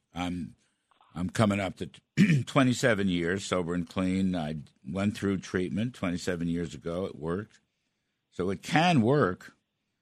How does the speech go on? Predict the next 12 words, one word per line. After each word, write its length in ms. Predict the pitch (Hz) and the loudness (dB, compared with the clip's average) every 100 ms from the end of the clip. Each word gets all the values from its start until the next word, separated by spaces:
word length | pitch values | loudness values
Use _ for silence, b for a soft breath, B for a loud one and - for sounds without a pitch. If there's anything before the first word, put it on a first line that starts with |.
| _ _ - | _ _ -10
It 180 | 90 - | -8 -4
can 360 | 123 123 147 | 0 2 2
work. 340 | 92 92 98 - | 2 2 0 -2
And 140 | 95 | -2
if 100 | 92 | 2
you 100 | 104 | 4
need 220 | 113 143 | 4 4
scholarships, 680 | - 92 90 90 - 104 104 | -2 0 2 0 0 -2 -4
scholarships 640 | - 101 117 117 - 113 | -4 0 2 0 -2 -2
should 200 | - 95 | -4 -2
be 120 | 110 117 | 0 2
available. 680 | 104 117 151 104 87 107 | 2 2 0 0 -2 -6